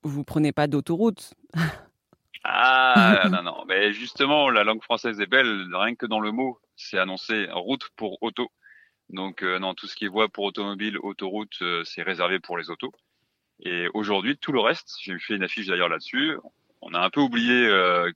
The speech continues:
Speaker 2: que même moi avant, hein, quand j'étais de, dans, j'ai fait conducteur poids lourd, le dernier métier que j'ai fait, par exemple. Et, euh, on a oublié que les voies publiques, les départementales, nationales, voies communales, partout en fait,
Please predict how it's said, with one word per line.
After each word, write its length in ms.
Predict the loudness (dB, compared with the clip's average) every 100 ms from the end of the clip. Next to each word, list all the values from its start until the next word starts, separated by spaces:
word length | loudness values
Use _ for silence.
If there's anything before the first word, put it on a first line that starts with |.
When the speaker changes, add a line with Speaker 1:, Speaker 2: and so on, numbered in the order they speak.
| -4
Speaker 2:
que 140 | -4
même 160 | -2 -4
moi 240 | -2 -2
avant, 320 | 0 0 0
hein, 60 | -4
quand 140 | -8
j'étais 220 | -10 -12 -10
de, 200 | -8 -8
dans, 340 | -8 -10 -8 -8
j'ai 140 | -10
fait 100 | -10
conducteur 380 | -6 -6 -4 -4
poids 160 | -2
lourd, 100 | 0
le 120 | -2 -2
dernier 240 | -4 -6
métier 280 | -14 -16 -14
que 80 | -12
j'ai 60 |
fait, 140 | -8 -8
par 160 | -6
exemple. 260 | -8 -8 -14 _ -20 -20 -20 -20 _ -12
Et, 80 | -6
euh, 480 | -4 -4 -6 -10 -12 -12
on 100 | -6
a 40 | -6
oublié 280 | 0 0
que 120 | 0 0
les 100 | 2
voies 160 | 0
publiques, 540 | -2 -6 -6 -6 -14 -10
les 80 | -10
départementales, 680 | -6 -6 -8 -14 0 2 2
nationales, 400 | -2 -4 -4 -2
voies 120 | -4
communales, 460 | -6 -6 -2 -2 -4 -8
partout 260 | -8 -6 -6
en 120 | -2
fait, 180 | -2